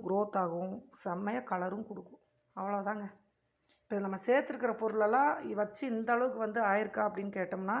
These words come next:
ரொம்ப ஆச்சரியமான ஒரு விஷயம். ஏன் அப்படின்னா இது கண்ணாடி மாதிரி இருக்கும். நீங்க விரல்ல தொட்டிங்கன்னா இந்த மாதிரி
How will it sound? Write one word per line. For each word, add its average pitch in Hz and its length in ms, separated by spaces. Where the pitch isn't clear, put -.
ரொம்ப 214 300
ஆச்சரியமான 196 580
ஒரு 175 100
விஷயம். - 380
ஏன் 202 180
அப்படின்னா 202 300
இது 214 140
கண்ணாடி 262 560
மாதிரி 220 220
இருக்கும். 202 340
நீங்க 175 140
விரல்ல 214 420
தொட்டிங்கன்னா 185 600
இந்த 185 160
மாதிரி 208 240